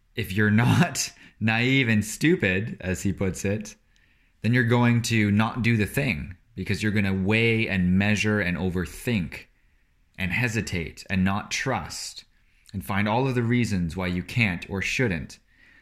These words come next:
rather than actually doing the thing. So it is this balance, right, between, like,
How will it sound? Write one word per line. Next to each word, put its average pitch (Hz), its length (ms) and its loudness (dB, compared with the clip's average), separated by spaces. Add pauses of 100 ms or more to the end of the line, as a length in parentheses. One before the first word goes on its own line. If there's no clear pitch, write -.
(140)
rather 101 320 -2
than 104 160 0
actually 92 520 -4
doing 85 500 -2
the 78 100 -4
thing. 117 460 -4 (1700)
So - 160 0
it 123 80 4
is 160 120 2
this 127 160 2
balance, 113 540 -2
right, 110 260 -2
between, 104 440 2
like, 90 240 -2